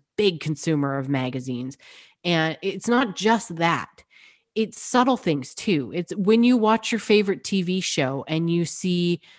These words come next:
a very narrow spectrum of body size. And if somebody's outside of that, they're either just the best friend, comic relief,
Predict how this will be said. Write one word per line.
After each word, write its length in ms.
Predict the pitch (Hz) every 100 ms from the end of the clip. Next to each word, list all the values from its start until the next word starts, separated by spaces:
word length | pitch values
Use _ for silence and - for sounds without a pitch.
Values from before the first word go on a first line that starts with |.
| _ _ _ 190
a 60 |
very 480 | 175 170 214 226 226
narrow 500 | 214 196 190 196 190
spectrum 800 | 165 - - 165 - 165 147 143
of 220 | 165 156
body 300 | 156 151 156
size. 580 | 147 151 127 113 107 - _ _ _ _ -
And 120 | 185
if 120 | 185
somebody's 420 | - 208 208 208 185
outside 540 | 175 - 214 202 226
of 140 | 196
that, 340 | 165 147 135 160
they're 240 | 165 160
either 600 | 190 180 170 165 151 - -
just 300 | 170 190 -
the 80 | 185
best 340 | 180 175 - _ -
friend, 400 | 170 160 202 - _ _ _ _ _ _ -
comic 400 | - 190 185 -
relief, 600 | 180 170 220 - -